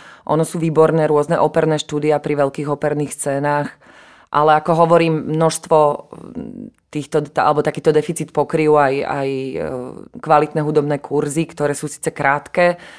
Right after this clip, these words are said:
ale vedia veľmi tak, e, intenzívne a nárazovo, e, potvoriť nejaké nové dvierka, kontakty. Tiež sa hovorí, že majú študenti chodiť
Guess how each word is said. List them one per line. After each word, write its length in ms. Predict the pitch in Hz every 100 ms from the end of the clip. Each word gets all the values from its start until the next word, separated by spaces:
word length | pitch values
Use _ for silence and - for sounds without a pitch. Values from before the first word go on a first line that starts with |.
| - -
ale 260 | 135 147
vedia 300 | 147 151 151 147
veľmi 280 | 151 147
tak, 260 | 151 151 - -
e, 320 | 147 143 143
intenzívne 600 | 151 143 160 147 147 147
a 120 | 139
nárazovo, 680 | 139 143 156 151 143 139 139
e, 20 | - - - - _ - 143
potvoriť 680 | 139 156 147 147 139 143 - -
nejaké 260 | 139 -
nové 500 | 147 139 147 139 -
dvierka, 480 | 143 147 151 156 156
kontakty. 720 | 147 151 151 160 - 156 151 156 - - _
Tiež 300 | - 214 202
sa 220 | - 175
hovorí, 420 | 160 156 160 160
že 300 | 156 143 147
majú 240 | 143 139 143
študenti 420 | - 147 147 147
chodiť 360 | - 143 135